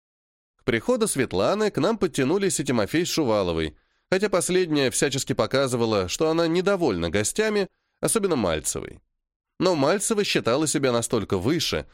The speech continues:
что просто не обращала внимания на подколки. Они с нее скатывались как вода,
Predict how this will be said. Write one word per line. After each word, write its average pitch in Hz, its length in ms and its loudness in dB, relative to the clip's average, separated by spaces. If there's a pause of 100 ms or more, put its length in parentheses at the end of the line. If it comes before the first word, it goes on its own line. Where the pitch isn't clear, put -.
(220)
что - 180 -2
просто 233 240 -2
не 196 120 2
обращала 165 440 2
внимания 127 460 0
на 110 80 0
подколки. 78 580 -4 (880)
Они 165 300 0
с - 100 -2
нее 165 220 2
скатывались 160 520 0
как 151 160 0
вода, 123 600 0